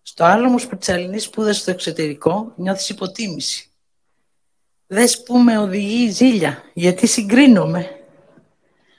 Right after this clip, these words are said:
Θα πω, "Μπράβο, συγχαρητήρια που το παιδί σου σπούδασε στο εξωτερικό", αλλά δεν το πιστεύω. Δεν το νιώθω. Αυτό είναι το ψέμα μου.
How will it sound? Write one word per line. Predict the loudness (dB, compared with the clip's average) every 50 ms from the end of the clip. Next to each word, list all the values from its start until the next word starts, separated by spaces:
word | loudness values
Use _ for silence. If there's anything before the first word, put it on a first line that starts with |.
| _ _ _ _ _ _ _ _ _ _ _ _ _ _ _ _ _ _
Θα | -2 -2
πω, | 0 2 0 2
"Μπράβο, | 2 4 4 4 2 2 -2 -4 -6
συγχαρητήρια | -8 -10 -8 -8 -6 -6 -6 -4 -2 0 2 2 2 0
που | -2 -2
το | -2 -2 2
παιδί | 2 2 2 0 -2
σου | -4 -6
σπούδασε | -8 -2 0 2 2 4 2 0
στο | -2 -6
εξωτερικό", | -8 -10 -6 -4 -4 -4 -4 -4 -2 0 0
αλλά | 0 0 0 -4
δεν | -4 -6
το | -6 -8
πιστεύω. | -8 -10 -4 2 2 4 4 2 0 -4 -8 -10 -14 -16 -20 -20 -20 _ _ _ _
Δεν | -10 -4
το | 0 2
νιώθω. | 2 2 2 2 0 -2 -6 -8 -12 -14 -16 _ _ _ _ _ _ _ _ _ _ _ _ _ _ _ _ _ _ _ _ _ _ _ _ _ _ _ _ _ _ _ _ _
Αυτό | -10 -8 -8 -8 -8 -8 -6
είναι | -4 -4
το | -4 -4
ψέμα | -4 -2 -2 0 0 -2 -4
μου. | -6 -8 -8